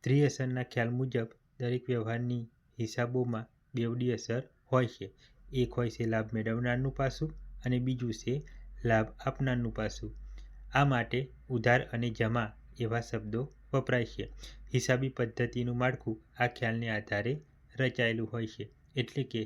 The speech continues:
હિસાબો ત્રિનોંધીનામા પદ્ધતિને આધારે લખવામાં આવે છે. એક ખાતું ઉધાર કરવામાં આવે છે અને બીજું ખાતું જમા કરવામાં આવે છે. ધારો કે દસ હજારનો માલ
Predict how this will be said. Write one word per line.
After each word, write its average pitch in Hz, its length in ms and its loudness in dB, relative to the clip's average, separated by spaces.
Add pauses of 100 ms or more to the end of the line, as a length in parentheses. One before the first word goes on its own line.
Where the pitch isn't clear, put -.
હિસાબો 131 440 -2 (380)
ત્રિનોંધીનામા 117 800 0
પદ્ધતિને 113 680 -4
આધારે 113 420 0 (400)
લખવામાં 110 480 -4 (320)
આવે 127 240 2
છે. 104 180 -8 (340)
એક 110 180 -2
ખાતું 113 340 -4
ઉધાર 107 240 -4
કરવામાં 123 480 -2
આવે 131 140 -2
છે 156 180 -4 (440)
અને 151 220 0 (340)
બીજું 123 280 -2
ખાતું 139 440 -4 (260)
જમા 139 240 4
કરવામાં 120 500 -4
આવે 113 180 -4
છે. 113 200 -10 (400)
ધારો 127 260 4
કે 107 200 -4 (1700)
દસ 135 240 0
હજારનો 117 420 0
માલ 110 260 -2